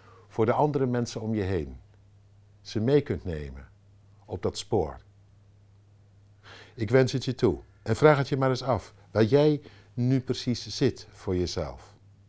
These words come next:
En, ehm, als je het gevoel hebt, eh,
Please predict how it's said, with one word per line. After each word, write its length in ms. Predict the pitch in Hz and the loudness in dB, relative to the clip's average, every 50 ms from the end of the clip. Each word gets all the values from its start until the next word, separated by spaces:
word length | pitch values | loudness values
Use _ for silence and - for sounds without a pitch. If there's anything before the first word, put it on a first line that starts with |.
| _ - - _ - - - _ _ _ _ _ - - _ - - - - - - _ - - - - - - - | _ -20 -20 _ -20 -20 -20 _ _ _ _ _ -20 -20 _ -20 -20 -20 -20 -20 -20 _ -20 -20 -20 -20 -20 -20 -14
En, 280 | - - 107 107 104 101 | -6 -4 -2 0 0 0
ehm, 260 | 101 95 95 92 90 87 85 - - - - - - - - - - - | 0 0 0 -2 -4 -6 -8 -14 -20 -20 -20 -20 -20 -18 -18 -18 -18 -18
als 220 | - - 117 104 - | -4 -2 -2 0 0
je 40 | 113 | -2
het 100 | - - | -6 -6
gevoel 280 | - 95 - 120 113 | -8 -6 -4 0 0
hebt, 300 | 107 104 98 - - - | 0 0 0 -2 -6 -4
eh, 260 | 110 98 95 92 90 | -2 0 0 0 0